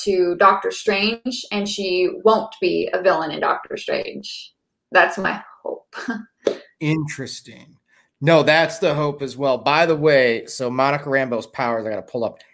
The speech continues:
Speaker 2: Energy,
Speaker 1: Yeah.
Speaker 2: energy absorption, generation and manipulation, ability to travel at speeds up to the speed of light while in her energy form, convert her body into any form of energy. So she's similar to,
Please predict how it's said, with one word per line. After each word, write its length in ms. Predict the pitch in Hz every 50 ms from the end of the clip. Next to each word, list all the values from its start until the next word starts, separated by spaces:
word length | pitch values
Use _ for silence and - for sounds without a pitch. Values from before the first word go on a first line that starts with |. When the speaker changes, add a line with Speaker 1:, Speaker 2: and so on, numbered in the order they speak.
| _ _ -
Speaker 2:
Energy, 520 | 147 165 185 185 156 147 170 180 175 180 247
Speaker 1:
Yeah. 100 | - 160
Speaker 2:
energy 380 | 170 196 185 156 170 185 180
absorption, 680 | 156 135 120 131 139 143 147 139 - - 160 143 139 131
generation 560 | 120 143 143 151 147 147 143 143 139 - 156
and 80 | 139 131
manipulation, 920 | 131 127 123 123 131 131 131 143 135 127 123 123 123 123 - 139 127 123
ability 460 | 117 95 107 131 135 135 135 135 131 123
to 100 | 117 117
travel 460 | - - 131 120 120 120 120 120 117
at 80 | 113
speeds 560 | - - - - 135 131 131 131 120 - - - _ _ _ _ _ -
up 160 | 143 143 143
to 120 | - 160
the 80 | 151 147
speed 280 | - - - 156 151
of 140 | 156 147 -
light 400 | 127 127 120 123 123 123 120 - _
while 320 | 131 127 123 120 123 127 131
in 80 | 131
her 160 | 123 127 110 98
energy 360 | 123 131 127 127 120 123 120
form, 400 | 120 - 127 127 127 123 120 120 -
convert 400 | - 127 113 131 135 139 - -
her 80 | 131
body 420 | 123 120 123 120 123 123 127 127 123
into 260 | 120 117 107 - -
any 180 | 123 131 135
form 340 | 120 - - - 139 135 139
of 120 | 131 123 - -
energy. 640 | - 131 127 123 123 120 117 120 123 120 120 120 - _ _ _ _ - - - _ _
So 180 | - - 214
she's 500 | 208 214 - 294 302 302 269 - - - _ _ _ _ _ _ _ _ _ _ _ _ _ _ _ _ _
similar 840 | - - - - - - - 277 294 294 302 294 285 285 285 285 269
to, 680 | 254 247 240 233 226 226 220 214 208 208 185 147 -